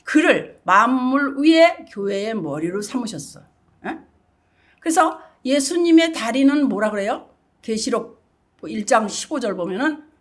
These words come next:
예수님의 다리를 빛난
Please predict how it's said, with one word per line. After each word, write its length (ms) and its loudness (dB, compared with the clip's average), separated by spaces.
예수님의 760 0
다리를 1000 -2
빛난 800 2